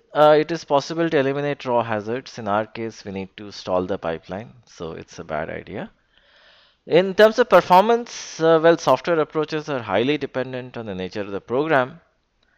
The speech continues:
And, uh, in terms of a hardware with interlocks, as we have said,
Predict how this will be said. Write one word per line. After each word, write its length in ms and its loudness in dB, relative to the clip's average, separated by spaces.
And, 480 6
uh, 280 10
in 300 -2
terms 380 2
of 160 2
a 60 2
hardware 600 6
with 160 -2
interlocks, 720 2
as 180 -4
we 80 -6
have 180 -2
said, 440 2